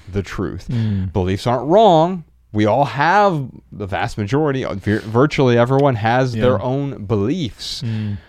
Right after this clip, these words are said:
Speaker 1: But I'm working to detach from those beliefs, to
Speaker 2: Mm.
Speaker 1: let go of those beliefs,
Speaker 2: Mm.
Speaker 1: because they might prevent me from seeking w-, that which is true.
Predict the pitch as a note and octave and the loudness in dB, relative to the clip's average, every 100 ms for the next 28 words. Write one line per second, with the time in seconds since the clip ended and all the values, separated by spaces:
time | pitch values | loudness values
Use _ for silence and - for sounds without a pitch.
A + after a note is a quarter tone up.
0 | _ - A2+ B2+ G3 D3+ B2+ A#2 A2 G#2 | _ -2 2 4 4 4 2 -2 -4 -2
1 | G2+ - _ - - - - C3 C#3+ - | -4 -6 _ -20 -2 2 2 2 -2 -4
2 | - A2 G#2 D#3+ G#2+ F2 D2 C2 - - | -4 0 4 2 2 -6 -8 -12 -16 -6
3 | C#3 D3 C3+ C#3+ G2+ B2+ E3+ E3 G#2+ G2+ | -4 -2 0 2 2 4 6 4 2 0
4 | F#2+ - G#2 A2 G#2+ G2 F#2+ - - - | -2 -4 -4 -4 -4 -6 -8 -14 -20 -20
5 | - _ - B2+ E3 D3 C3+ A#2+ - - | -20 _ -4 2 4 6 4 0 -6 -10
6 | _ _ _ _ _ _ _ _ - B2 | _ _ _ _ _ _ _ _ -2 0
7 | A2+ B2 F#3+ - G#2+ G#2 E2 F#2+ F2+ F#2+ | 2 2 0 -2 -4 -4 -6 -6 -6 -6
8 | A#2 - - B2+ G#2+ G#2+ G#2 G#2 - - | -10 -14 -2 0 2 0 -6 -14 -18 -10
9 | B2 G#2+ G#2 F#2+ F2+ - - F#2 - G#2+ | -8 -6 -8 -8 -10 -14 -12 -12 -4 -2
10 | G2 F#2+ F#2+ D#2+ - - C#2 - | -2 -4 -6 -6 -10 -8 -8 -8